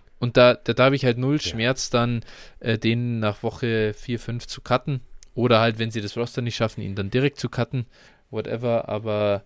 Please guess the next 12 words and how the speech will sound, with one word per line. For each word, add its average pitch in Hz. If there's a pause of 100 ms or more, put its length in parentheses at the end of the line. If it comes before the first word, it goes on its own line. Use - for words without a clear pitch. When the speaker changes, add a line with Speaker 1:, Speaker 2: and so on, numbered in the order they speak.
(400)
Speaker 1:
äh, 104
da 101
halt 107
diesen 104
Value 107
in 104
Anführungsstrichen, 101
den 98
Cole 107
Kmet -
da 98
festzuhalten. -